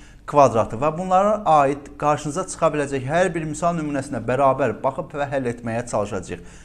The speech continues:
Vaxt itirmədən başlayaq. Gördüyünüz kimi iki ifadənin cəminin və fərqinin xaricdən kvadratı.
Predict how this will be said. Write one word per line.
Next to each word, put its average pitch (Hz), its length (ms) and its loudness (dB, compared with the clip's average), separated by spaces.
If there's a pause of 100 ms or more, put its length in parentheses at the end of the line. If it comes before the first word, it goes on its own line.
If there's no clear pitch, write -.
(140)
Vaxt 175 340 4
itirmədən 127 560 0
başlayaq. 104 400 0 (560)
Gördüyünüz 180 480 6
kimi 135 160 0
iki 180 240 -2
ifadənin 110 560 2
cəminin 160 640 4
və 104 140 -8
fərqinin 165 500 2
xaricdən 123 560 0
kvadratı. 104 560 -4